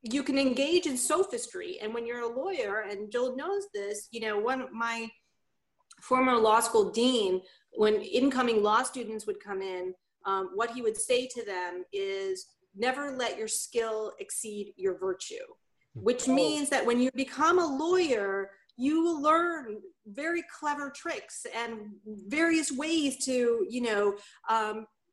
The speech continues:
Speaker 1: you know, make the, do, do the Jedi mind trick for people. And, um, what you need to do is always have your moral compass and understand, again, who you're representing and what your, what your goal is. But as a lawyer, you can justify pretty much anything.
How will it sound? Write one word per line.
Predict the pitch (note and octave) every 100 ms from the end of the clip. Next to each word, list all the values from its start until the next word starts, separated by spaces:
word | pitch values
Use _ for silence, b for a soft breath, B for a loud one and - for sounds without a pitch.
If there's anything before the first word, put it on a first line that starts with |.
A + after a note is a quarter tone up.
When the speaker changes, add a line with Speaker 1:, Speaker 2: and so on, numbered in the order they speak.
| _ _
Speaker 1:
you | A#3+
know, | A#3 F#3
make | G3+ B3+ D#4+ - -
the, | C4 A3+ G#3
do, | C4 G#3
do | G#3 E4
the | B3+
Jedi | C#4+ D4 C4
mind | A#3+ E4 F4+
trick | - G3+ -
for | A3
people. | A3 G#3 G3 F#3+ -
And, | A#3 A3+ A3+ b b -
um, | A#3 A#3
what | C4 C4+
you | C#4
need | C#4 C4+
to | A3+ -
do | D4+ G4
is | C4
always | A#3+ A#3 A#3+
have | A3
your | A3+
moral | A3 A3
compass | - C4+ D#4 C#4
and | G4 G#3+
understand, | D4 G#3 - B3+ D4+ C4 F#4 - _
again, | G#3+ B3 B3+
who | A#3
you're | C#4 C4 A3+
representing | A3 G#3 G#3 C4+ C4 G#3
and | G3+
what | A#3+ -
your, | G#3+ G#3 G3
what | - -
your | - -
goal | D4+ D4+
is. | - - - b b _
But | D4+
as | D#4+ D#4
a |
lawyer, | E4 G#4+ G4
you | C4 C#4+
can | F4
justify | E4 G#4+ G#4 F#4+
pretty | F4 E4+
much | E4+
anything. | F4 G#4+ G#4+ - - -